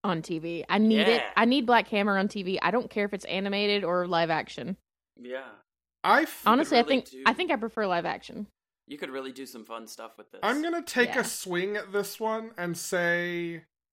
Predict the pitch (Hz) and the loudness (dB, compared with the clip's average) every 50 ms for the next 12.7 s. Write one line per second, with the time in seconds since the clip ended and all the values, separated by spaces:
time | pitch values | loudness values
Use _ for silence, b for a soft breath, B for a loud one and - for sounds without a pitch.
0 | _ _ _ _ _ _ _ _ _ _ _ - - 220 220 - 330 330 294 240 | _ _ _ _ _ _ _ _ _ _ _ -6 -6 -6 -4 -4 -8 -8 -6 -6
1 | 240 240 - - - - - 233 226 214 180 170 185 185 185 170 160 165 196 233 | -6 -4 -4 -4 -4 -4 0 0 0 -2 -2 -4 -6 -4 -4 -4 -2 -2 -2 -4
2 | 196 135 107 98 80 - - - - - - _ _ _ _ _ _ _ _ _ | -4 -6 -8 -10 -12 -16 -18 -16 -16 -16 -18 _ _ _ _ _ _ _ _ _
3 | _ _ _ _ _ _ _ _ _ _ _ _ 110 123 151 180 160 104 101 90 | _ _ _ _ _ _ _ _ _ _ _ _ -6 -2 -2 -2 -2 -2 -6 -14
4 | - _ _ _ _ _ _ _ _ _ _ _ _ _ _ _ _ - 147 175 | -16 _ _ _ _ _ _ _ _ _ _ _ _ _ _ _ _ -2 2 4
5 | 208 240 233 - - 262 247 247 262 269 269 269 262 262 269 277 277 277 269 269 | 4 4 4 0 -4 -2 -2 -2 -2 -4 -8 -10 -10 -10 -12 -12 -12 -12 -12 -12
6 | 254 254 254 254 254 247 247 247 - - - - 247 269 294 262 - 359 403 - | -14 -14 -12 -12 -12 -12 -14 -16 -18 -18 -10 -2 0 0 0 0 -2 -4 -6 -2
7 | - 392 - 311 302 285 254 - - _ - _ _ - 254 320 285 294 294 240 | -2 -2 -2 0 0 0 0 0 -4 _ -20 _ _ -2 -2 0 2 2 0 2
8 | 233 294 285 - - 220 220 220 226 220 214 208 208 196 196 196 _ - 190 180 | 2 0 -2 -2 0 0 2 2 2 4 2 2 2 2 0 0 _ -4 -4 -4
9 | 165 165 - - - - - 208 214 208 185 180 180 175 175 175 170 165 165 165 | -4 -6 -8 -12 -12 -4 0 2 4 4 4 4 4 2 0 0 0 -2 -4 -4
10 | 190 - 170 160 143 143 - - - 208 185 175 156 143 143 - - 139 135 123 | -6 -6 -4 -4 -2 -2 -4 -2 0 2 2 4 2 2 0 -2 -2 -4 -4 -6
11 | 107 90 120 139 139 131 120 107 123 127 123 - - - 120 113 110 110 113 95 | -8 -10 -10 -8 -8 -8 -8 -6 -6 -6 -6 -6 -8 -12 -14 -14 -12 -14 -14 -12
12 | 101 120 110 117 113 110 - - 110 104 107 117 117 110 | -12 -12 -12 -12 -14 -14 -16 -16 -16 -14 -14 -14 -16 -16